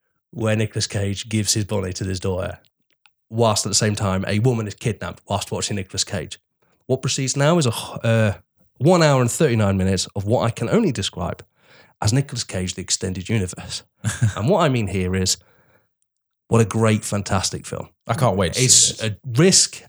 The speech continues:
Speaker 1: at the time taking it. And you are thinking, is there any other actor that could do this other than Nicolas Cage? Could it have been John Travolta?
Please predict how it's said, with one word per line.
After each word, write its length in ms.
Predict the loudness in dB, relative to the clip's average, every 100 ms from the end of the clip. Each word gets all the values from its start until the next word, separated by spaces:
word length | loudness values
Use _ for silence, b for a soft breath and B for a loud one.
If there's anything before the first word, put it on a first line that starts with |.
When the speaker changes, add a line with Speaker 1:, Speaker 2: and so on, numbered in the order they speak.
| -4
Speaker 1:
at 140 | -4
the 60 | -4
time 380 | 0 2 2
taking 360 | 2 0 0 0
it. 140 | -2 -4 B B B
And 80 | 4
you 120 | 4
are 120 | 4
thinking, 500 | 2 -2 -2 0 -2 -4 0
is 220 | 2 2
there 160 | 2
any 180 | 4 4
other 140 | 4 2
actor 260 | -2 -4
that 80 | -6
could 160 | -4 -2
do 180 | 0 2
this 160 | 0
other 120 | 0 -2
than 140 | -2
Nicolas 320 | -6 -8 -8
Cage? 320 | -6 -8 -6
Could 140 | 0 2
it 40 |
have 80 | 2
been 140 | 2
John 220 | 2 0 -2
Travolta? 600 | -4 -2 -4 -4 -8